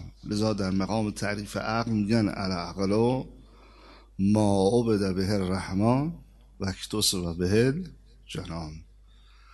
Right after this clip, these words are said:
اون چیزی است که به واسطه اون خدا پرست می‌شود و بهشت واسطه اون کسب می‌شود.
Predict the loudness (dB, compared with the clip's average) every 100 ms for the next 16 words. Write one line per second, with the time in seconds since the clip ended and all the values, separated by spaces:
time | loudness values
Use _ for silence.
0 | -20 -8 -4 4 6 6 2 2 0 0
1 | -4 -4 -4 -6 -4 -2 2 0 0 -4
2 | -2 -4 -8 -14 -4 0 4 4 2 0
3 | 0 -2 -2 -4 -4 -6 -6 -8 -12 -18
4 | -20 -20 -20 -20 -20 -12 -8 -8 -4 -2
5 | 2 2 0 -4 -8 -6 -6 -6 -6 -6
6 | -8 -12 -10 -4 -4 -4 -10 -10 -10 -12
7 | -14